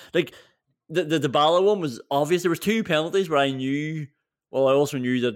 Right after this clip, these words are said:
Martinez was gonna save Kingsley Coman's, <laughs> but I knew Dybala was gonna do that because I couldn't believe, I was like, "I can't believe they're bringing him on. He had a penalty. He's gonna miss."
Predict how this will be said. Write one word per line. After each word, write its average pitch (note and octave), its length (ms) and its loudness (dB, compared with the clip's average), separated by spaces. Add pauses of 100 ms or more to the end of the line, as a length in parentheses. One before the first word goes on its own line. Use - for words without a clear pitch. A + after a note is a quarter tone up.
(120)
Martinez B2 440 0
was A#2+ 80 -12
gonna A2+ 160 -8
save A#2+ 340 -2
Kingsley B2 300 -8
Coman's, C#3+ 400 -8
<laughs> - 0 -
but - 400 0 (420)
I D#3+ 80 0
knew E3+ 460 -4
Dybala C#3+ 440 2
was D#3+ 120 0
gonna C#3 180 -2
do C3 200 0
that A#2+ 260 0 (200)
because C3+ 180 -8
I C#3+ 60 -2
couldn't F3+ 200 -2
believe, B2 360 0
I - 20 0
was B2+ 100 -4
like, G2 80 -12
"I A#2+ 60 -12 (100)
can't - 240 -18
believe - 180 -20
they're - 80 -16
bringing B2+ 220 -6
him A#2+ 120 -4
on. G#2 140 -4
He A#2 60 -6
had A#2 80 -4
a G#2+ 60 -6
penalty. A#2+ 340 -8
He's C3+ 100 -8
gonna A#2 160 -16
miss." A2+ 380 -8